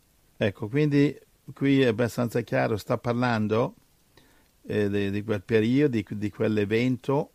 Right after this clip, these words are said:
e da tutte le apparenze scritturali Dio lascerà in perpetuo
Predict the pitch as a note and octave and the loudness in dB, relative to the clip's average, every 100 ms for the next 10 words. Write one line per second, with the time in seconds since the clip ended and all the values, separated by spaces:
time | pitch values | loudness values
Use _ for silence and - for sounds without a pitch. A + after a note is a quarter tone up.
0 | _ _ _ - G#2+ A2 - D#3 C3+ A#2+ | _ _ _ -4 -2 0 0 0 2 2
1 | - B2 C3+ B2 G#2+ - A#2+ - A#2 A2 | 2 0 0 -2 -4 -4 -6 -4 -2 0
2 | A2 A#2 C#3+ - _ _ _ - G2+ A#2+ | 0 0 -2 -4 _ _ _ -16 -4 2
3 | C3+ A#2+ G#2+ A#2 A#2+ A#2 G2+ A2+ _ _ | 2 2 0 -2 0 0 -2 -6 _ _
4 | _ _ - B2+ B2 - A2+ G2+ - D3 | _ _ -4 0 0 2 0 -2 -2 0
5 | D3 - A#2 G#2+ G#2+ | -2 -2 0 0 -2